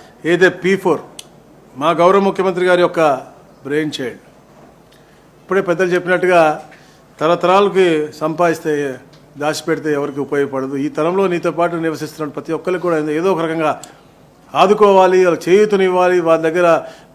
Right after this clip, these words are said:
ఉన్న నైపుణ్యాన్ని మనం ఐడెంటిఫై చేసి వాళ్ళకి కొంచెం పుష్ ఇస్తే, ఒక హ్యాండ్ హోల్డింగ్, హోల్డింగ్ ఇస్తే తప్పకుండా వాళ్ళు రాణించి ఈ సమాజానికి ఉపయోగపడతారని చెప్పేసి ఒక ఆలోచనతో ఈ యొక్క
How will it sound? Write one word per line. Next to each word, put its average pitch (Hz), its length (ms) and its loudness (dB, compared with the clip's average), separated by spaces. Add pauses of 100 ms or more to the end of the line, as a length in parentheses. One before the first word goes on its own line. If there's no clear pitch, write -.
ఉన్న 170 200 -2 (140)
నైపుణ్యాన్ని 214 600 2
మనం 190 180 2
ఐడెంటిఫై 180 360 0
చేసి 175 280 -2
వాళ్ళకి 160 260 -2
కొంచెం 247 380 -4
పుష్ 202 260 -4
ఇస్తే, 165 400 -4 (240)
ఒక 147 140 -4
హ్యాండ్ 160 360 -2
హోల్డింగ్, 190 400 -2
హోల్డింగ్ 165 380 -4
ఇస్తే 156 340 -4 (240)
తప్పకుండా 196 480 -2
వాళ్ళు 165 360 -2 (280)
రాణించి 180 680 -2
ఈ 156 40 -6
సమాజానికి 190 520 0
ఉపయోగపడతారని 185 720 2
చెప్పేసి 156 360 -8
ఒక 143 220 -8 (360)
ఆలోచనతో 190 520 0
ఈ 143 100 -2
యొక్క 131 140 -6